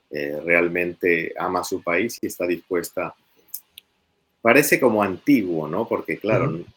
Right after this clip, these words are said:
Speaker 1: no lo imaginamos hoy en día,
Speaker 2: Morir
Speaker 1: eh,
Speaker 2: por la
Speaker 1: por
Speaker 2: patria,
Speaker 1: estos
Speaker 2: ¿no?
Speaker 1: lares.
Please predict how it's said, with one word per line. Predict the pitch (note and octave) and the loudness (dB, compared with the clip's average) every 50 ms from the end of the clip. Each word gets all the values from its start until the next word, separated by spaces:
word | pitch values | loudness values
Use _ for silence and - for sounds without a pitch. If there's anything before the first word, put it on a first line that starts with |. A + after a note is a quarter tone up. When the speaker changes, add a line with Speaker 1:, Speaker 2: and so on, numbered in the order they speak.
| _ - | _ -6
Speaker 1:
no | G2 A2+ | -4 0
lo | B2 A#2+ A2+ | 2 2 2
imaginamos | G2+ F#2+ F#2+ F#2 F2 - - F#2 F2+ F2+ G2+ G2+ G2 F#2 F2 F2 - - | 0 -2 -4 -6 -6 -8 -8 -8 -4 -2 -2 -2 -2 -4 -6 -8 -8 -4
hoy | F2 F2+ F2 F2 | -2 0 0 0
en | E2+ F2 E2+ E2 | 0 -2 -6 -6
día, | F2+ E2+ E2+ E2+ E2+ E2 D#2 D#2 C#2+ C2+ C2 - _ _ _ _ - - - | -4 0 0 2 2 0 -2 -4 -6 -10 -12 -18 _ _ _ _ -20 -10 -2
Speaker 2:
Morir | A2+ A#2+ B2 B2+ C3+ B2+ | 2 4 6 6 6 6
Speaker 1:
eh, | A#2 | 4
Speaker 2:
por | B2+ A2+ G#2+ | 2 4 4
la | A2 G#2 | 4 2
Speaker 1:
por | - A#2+ A2 F#2+ | 4 2 2 2
Speaker 2:
patria, | G2+ G2 G2 | 2 0 0
Speaker 1:
estos | F#2+ G2 G2 | -2 -2 0
Speaker 2:
¿no? | G#2 G#2+ | 2 2
Speaker 1:
lares. | A2+ B2 C3+ | 2 2 2